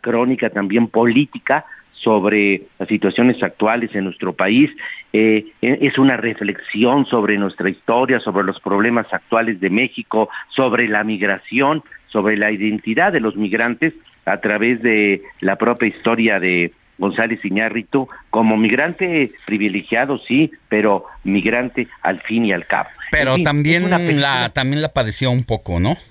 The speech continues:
Speaker 1: Por supuesto,
Speaker 2: Al inicio.
Speaker 1: y eso es lo que refleja la película, porque efectivamente, Alex, pues es una película que se mueve y funciona muy bien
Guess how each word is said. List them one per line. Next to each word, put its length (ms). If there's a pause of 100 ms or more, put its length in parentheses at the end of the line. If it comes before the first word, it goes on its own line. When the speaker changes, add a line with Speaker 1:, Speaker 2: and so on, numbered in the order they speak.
(440)
Speaker 1:
Por 160
supuesto, 320
Speaker 2:
Al 120
inicio. 340
Speaker 1:
y 60
eso 200
es 80
lo 140
que 140
refleja 420
la 160
película, 480 (320)
porque 540
efectivamente, 760
Alex, 240
pues 200
es 160
una 220
película 480
que 140
se 140
mueve 280
y 20
funciona 440
muy 200
bien 260